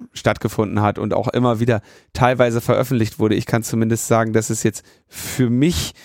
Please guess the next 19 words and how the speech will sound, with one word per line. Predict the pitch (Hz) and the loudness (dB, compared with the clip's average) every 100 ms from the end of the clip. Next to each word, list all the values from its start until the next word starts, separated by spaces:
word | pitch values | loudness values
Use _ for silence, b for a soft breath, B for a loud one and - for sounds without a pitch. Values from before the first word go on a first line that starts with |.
| B B | B B
als | 127 120 | 0 2
jemand, | 127 123 117 | 2 2 2
der | 120 117 107 | 2 2 2
all, | 117 123 120 120 117 95 | 2 2 2 0 0 -2
all | - 127 139 | 0 2 2
das | 135 123 - | 2 0 -4
liest | 127 123 135 135 - | -6 -2 -2 -2 -2
und | 120 | -2
verfolgt, | 113 117 - 123 123 b b b _ | 0 -2 0 0 0 b b b _
nicht | 127 147 - - | -2 -2 -2 -8
so | 123 127 127 127 123 _ _ _ _ _ _ _ _ _ _ _ | -4 0 0 0 -4 _ _ _ _ _ _ _ _ _ _ _
viel | - - - 202 214 | -16 -4 2 2 4
Neues | 175 175 190 196 - | 4 4 2 0 0
gab, | 151 175 - - | 0 0 -2 2
außer | 131 143 127 143 | 2 2 2 0
dass | 131 123 | 2 0
sie | 131 123 | 0 -2
jetzt | 120 - - | -2 -4 -2
auf | 113 - | -2 -6